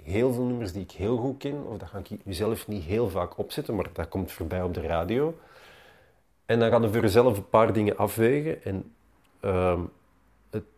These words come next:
ding met hoe dat hij met de liveband die arrangementen heel funky en groovy en eigenlijk een beetje zo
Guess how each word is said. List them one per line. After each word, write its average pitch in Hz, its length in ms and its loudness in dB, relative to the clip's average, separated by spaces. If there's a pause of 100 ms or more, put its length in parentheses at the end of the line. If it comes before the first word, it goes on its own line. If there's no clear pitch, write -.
(120)
ding 120 300 4
met 110 200 6
hoe 107 120 0
dat 95 200 4
hij 110 440 6
met 101 180 -2
de 87 120 0
liveband 92 840 2
die 101 160 4
arrangementen 95 800 4
heel 107 460 2 (360)
funky 127 640 -2
en 95 220 -6
groovy 113 480 0
en 107 80 -4
eigenlijk 104 320 -2
een 101 120 -2
beetje 104 260 -4
zo 92 300 -2